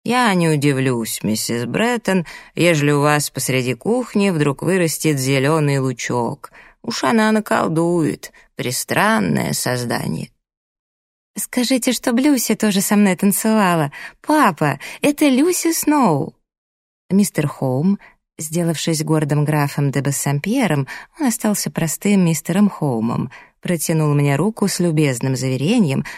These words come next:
что он меня не забыл, а если б ему даже изменила собственная память, дочь его так часто твердит мое имя и так много обо мне рассказывает,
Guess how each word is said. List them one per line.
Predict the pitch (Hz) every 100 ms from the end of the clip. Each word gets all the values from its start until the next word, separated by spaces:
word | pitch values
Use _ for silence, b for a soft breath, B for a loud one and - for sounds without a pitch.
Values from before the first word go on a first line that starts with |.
| -
что | - -
он | 220 208
меня | 151 139 131
не | 123
забыл, | 117 120 120 156 240 277 B B -
а | 165
если | - 175 165 165
б | 151
ему | 151 165 165
даже | 156 156 151 147
изменила | 147 160 156 147 135
собственная | 135 143 - - 135 131 120
память, | 123 - 214 277 175 - B B B
дочь | - 165 151
его | 165 156 156
так | - 277 -
часто | - 202 180 - 143
твердит | - 143 135 156 151
мое | 135 135
имя | 135 165 156 139 B B
и | -
так | 151 151
много | 151 156 147 131 135
обо | 123
мне | 131 127 117
рассказывает, | 113 - - 214 220 196 190 -